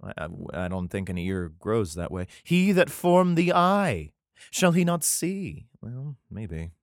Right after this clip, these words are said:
He that chastiseth the heathen, shall not he correct? I guess. He that teacheth man knowledge, shall not he know? I, I suppose.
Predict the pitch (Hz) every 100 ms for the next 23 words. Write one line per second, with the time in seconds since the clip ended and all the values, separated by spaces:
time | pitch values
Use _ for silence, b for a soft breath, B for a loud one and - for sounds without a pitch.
0 | _ _ _ _ _ _ _ _ _ _
1 | b b 156 175 170 175 147 - 170 147
2 | - 156 190 147 143 - 135 - 196 220
3 | 131 101 - 123 127 135 139 139 151 147
4 | 147 139 196 - - - _ _ _ _
5 | _ 101 90 76 _ _ _ _ - 87
6 | 175 - - _ _ _ _ - 180 214
7 | 147 - 185 170 156 156 156 156 143 151
8 | 226 156 - - b b - - 170 160
9 | 147 - 170 185 185 170 190 214 - -
10 | _ _ - 95 90 82 - - 98 90
11 | - - 82 85 156